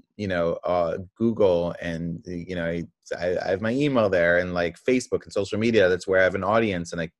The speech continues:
connect with people. And, like, I think there's a lot of good there, but I think it's also, um, sort of protecting yourself from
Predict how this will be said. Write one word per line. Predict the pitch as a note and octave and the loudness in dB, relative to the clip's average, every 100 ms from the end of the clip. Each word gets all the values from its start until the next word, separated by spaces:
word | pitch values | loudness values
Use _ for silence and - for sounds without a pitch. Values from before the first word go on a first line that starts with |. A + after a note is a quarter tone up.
| - | -6
connect | G#2 A#2 | -4 -4
with | G#2+ | -6
people. | F#2+ F2+ F2 E2+ | -10 -6 -2 -2
And, | E2+ | -2
like, | E2+ E2+ _ _ - - _ - | -4 -6 _ _ -20 -20 _ -4
I | |
think | A#2 C3 | 0 2
there's | B2 A2 | 4 4
a | G#2 | 4
lot | G2+ G#2 G2+ | 4 6 6
of | F2+ | 4
good | G2+ G#2 | 2 4
there, | B2 B2+ B2+ | 4 4 4
but | G2+ D#2+ | 2 2
I | F2+ | 0
think | G#2 G2 | -2 -6
it's | F#2+ | -2
also, | F#2 - F#2 F2+ - _ _ _ - | -2 0 0 0 -4 _ _ _ -6
um, | F2+ F2+ E2+ E2+ E2+ G2+ _ _ - | 2 4 4 0 -4 -10 _ _ -8
sort | - G2+ | 0 0
of | |
protecting | F#2+ G2+ A2 G2+ A2 | 0 -2 0 0 -2
yourself | G2 F#2 F#2+ F#2+ - | -4 0 0 0 0
from | F#2+ F#2 F2+ F2+ F2 | -2 0 -2 -4 -8